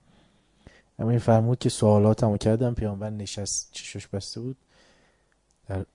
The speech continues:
موت بود. یه حالتی داشت که هم موت بود، هم حیات بود.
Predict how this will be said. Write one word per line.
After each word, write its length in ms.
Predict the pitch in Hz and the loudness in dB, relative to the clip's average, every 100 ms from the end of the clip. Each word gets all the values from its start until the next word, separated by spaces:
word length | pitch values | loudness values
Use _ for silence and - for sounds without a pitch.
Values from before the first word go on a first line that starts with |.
| _ _ | _ _
موت 340 | 113 127 131 - | 0 2 2 -2
بود. 440 | 143 139 - - _ _ _ _ | -2 -2 -4 -18 _ _ _ _
یه 80 | 104 | 0
حالتی 420 | 101 104 101 - | 4 4 2 0
داشت 180 | 104 110 | -2 -2
که 100 | 98 | -2
هم 180 | 101 107 | 2 4
موت 420 | 107 101 127 - | 4 2 0 -6
بود، 280 | - 113 - - | -8 -8 -10 -4
هم 140 | 101 | 0
حیات 420 | 101 101 101 110 | 2 2 2 0
بود. 220 | - 147 | -2 -6